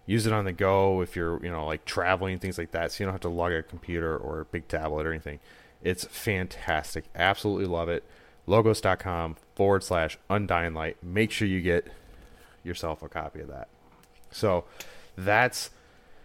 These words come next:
the big, um, housekeeping stuff. Um, nothing major else going on. Um, as this airs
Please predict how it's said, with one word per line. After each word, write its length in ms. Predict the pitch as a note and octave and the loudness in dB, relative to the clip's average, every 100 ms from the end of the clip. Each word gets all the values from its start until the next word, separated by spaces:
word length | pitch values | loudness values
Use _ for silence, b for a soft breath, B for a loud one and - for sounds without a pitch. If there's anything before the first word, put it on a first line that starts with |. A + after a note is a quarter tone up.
| b b b - | b b b -2
the 120 | A2+ | 2
big, 440 | G2 A#2+ A#2 A2+ F2+ B B B | 4 6 6 4 -2 B B B
um, 640 | - G2 G2 G2 F#2+ F#2 F2+ B B B - | -2 0 2 2 2 -2 -8 B B B -2
housekeeping 680 | A2 G#2+ - A2+ A2 G2+ | 0 0 0 -2 0 -4
stuff. 440 | - G2+ F#2+ - - - - - | -2 2 2 0 -14 -20 -16 -10
Um, 560 | E2 E2 E2 E2+ E2 D#2+ _ _ - - _ - - | -6 -6 -6 -8 -14 -16 _ _ -20 -20 _ -20 -16
nothing 640 | E2+ F#2+ A#2 D3 C3 G2+ | -6 -2 0 0 0 0
major 400 | G#2 G#2+ G2+ F2 | 2 2 4 4
else 200 | F2+ F2+ | 4 2
going 280 | - F2+ F2 | -2 -2 0
on. 220 | F2 E2+ | 0 -2
Um, 340 | F2 F2+ F2 F2 B B B B - - - - - - - - - - - - | 0 2 2 -2 B B B B -20 -18 -16 -18 -20 -20 -20 -16 -16 -18 -10 4
as 240 | A2 B2 | 8 8
this 160 | A#2+ - | 4 2
airs 460 | G2+ G#2 G#2 G2 | 4 4 4 2